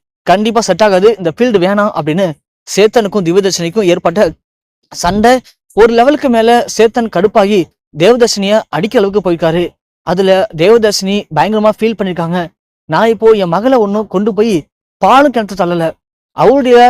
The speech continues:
எதிர்காலத்துக்காக சினிமா சேர்த்து விட போறேன், இதுக்காக நீங்க என்ன அடிக்க அளவுக்கு வந்துட்டீங்க அப்படின்னா கண்டிப்பா இது ரொம்ப மோசம்" அப்படின்னு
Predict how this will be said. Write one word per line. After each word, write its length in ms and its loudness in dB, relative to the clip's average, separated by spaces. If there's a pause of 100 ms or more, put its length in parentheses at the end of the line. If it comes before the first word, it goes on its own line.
(160)
எதிர்காலத்துக்காக 800 2
சினிமா 240 0
சேர்த்து 240 -4
விட 80 -2
போறேன், 280 -4 (380)
இதுக்காக 360 2
நீங்க 200 0
என்ன 140 0
அடிக்க 220 -2
அளவுக்கு 220 0
வந்துட்டீங்க 320 -2
அப்படின்னா 280 -2 (440)
கண்டிப்பா 420 0 (100)
இது 120 -4
ரொம்ப 220 2
மோசம்" 440 0
அப்படின்னு 280 -2